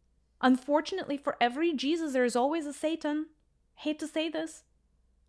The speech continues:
For every warrior, there is a villain to fight, right? So if you are spending your time in perpetual warrior mode because you're trying to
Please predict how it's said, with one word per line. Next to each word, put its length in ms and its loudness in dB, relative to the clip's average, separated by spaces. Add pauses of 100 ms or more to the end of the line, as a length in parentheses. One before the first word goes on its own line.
(420)
For 180 2
every 280 4
warrior, 540 0 (160)
there 120 2
is 140 -2
a 60 -4
villain 380 -4 (220)
to 100 -10
fight, 400 -4 (1200)
right? 220 -8 (360)
So 260 -4
if 200 -6
you 300 2
are 160 0
spending 840 -4
your 180 -4
time 520 -6
in 200 -2
perpetual 680 -4
warrior 500 2
mode 300 0
because 300 -6
you're 120 -6
trying 440 -2
to 160 -6